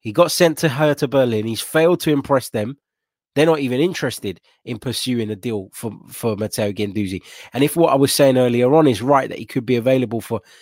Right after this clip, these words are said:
s-, eight to ten million pounds, why the hell wouldn't they be? Hertha Berlin have spent money in recent years.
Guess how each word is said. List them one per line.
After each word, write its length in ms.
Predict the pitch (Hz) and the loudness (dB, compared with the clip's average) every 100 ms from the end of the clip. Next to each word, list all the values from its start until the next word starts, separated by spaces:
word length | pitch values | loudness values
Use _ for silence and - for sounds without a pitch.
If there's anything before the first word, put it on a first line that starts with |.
| _ | _
s-, 160 | - - - | -20 -10 -2
eight 240 | 131 123 _ _ _ - | -2 -2 _ _ _ -2
to 200 | 127 120 | -2 -2
ten 300 | - 139 131 | -2 0 0
million 320 | 127 123 117 | 0 0 0
pounds, 280 | 147 139 107 | 0 0 2
why 180 | 147 147 | 2 2
the 80 | |
hell 160 | 139 139 | 2 4
wouldn't 240 | 139 175 | 4 2
they 80 | 127 | 0
be? 180 | 104 107 | -2 -2
Hertha 320 | 104 170 170 | 2 2 2
Berlin 320 | 127 139 147 | 2 4 4
have 100 | 143 | 0
spent 280 | 117 - 147 | -2 -2 -2
money 300 | 143 151 165 | 2 2 2
in 100 | 117 | -2
recent 280 | 110 98 107 | -4 -8 -8
years. 220 | 104 110 | -6 -8